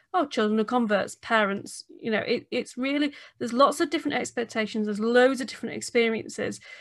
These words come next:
And it's about, first of all, knowing ourselves but also doing things for the sake of Allah subhanahu wa ta'ala with that love and that mercy and instilling that within our children.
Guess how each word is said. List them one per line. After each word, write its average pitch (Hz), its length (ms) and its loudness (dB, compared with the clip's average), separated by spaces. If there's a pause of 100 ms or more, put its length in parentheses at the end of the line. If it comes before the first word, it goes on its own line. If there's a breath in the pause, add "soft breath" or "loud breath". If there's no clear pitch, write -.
(340 loud breath)
And 247 80 4
it's - 160 0
about, 254 520 2 (120)
first 285 400 4
of 240 60 0
all, 226 100 6
knowing 220 360 2
ourselves 208 800 -2 (460 soft breath)
but 247 60 8
also 233 680 4 (100)
doing 247 300 2
things 240 220 0
for - 100 -10
the 226 60 -4
sake 220 300 -4
of - 60 -14
Allah 214 180 0
subhanahu 208 340 -4
wa 196 80 -10
ta'ala 214 240 2
with 214 180 -2
that - 160 0
love 226 460 2
and 220 160 -2
that - 100 -2
mercy 226 640 0
and 220 160 -4
instilling 220 640 -2
that 208 220 -2
within 208 300 -2
our 202 140 -2 (100)
children. 254 580 -2